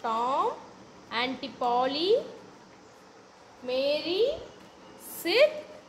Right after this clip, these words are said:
Joe Harper, Huckleberry Finn, Becky Thatcher.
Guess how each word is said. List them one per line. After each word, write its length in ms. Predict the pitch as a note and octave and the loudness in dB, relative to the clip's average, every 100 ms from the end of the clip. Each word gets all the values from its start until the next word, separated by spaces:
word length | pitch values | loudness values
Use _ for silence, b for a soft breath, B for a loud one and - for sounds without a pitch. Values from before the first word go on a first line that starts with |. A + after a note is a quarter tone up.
| - - - - - - | -20 -20 -20 -20 -20 -6
Joe 280 | C#4+ D4 E4 | 2 2 2
Harper, 720 | D4 C#4 C#4 - F4 G#4 C#5 D5 - - - - - - | 0 0 0 -2 0 2 0 -4 -14 -20 -20 -20 -18 -2
Huckleberry 760 | B3+ B3 F4 F4+ D#4 D#4 D#4+ | -2 -2 -2 -2 6 6 6
Finn, 400 | E4 - F#4+ A#4 D5+ - - - - A#3 | -2 -4 0 2 2 -4 -16 -20 -10 4
Becky 380 | C#4+ D4 E4+ | 4 4 -2
Thatcher. 640 | E4+ C#4 B3+ - B3 G#3 | 0 0 -2 -2 -4 -2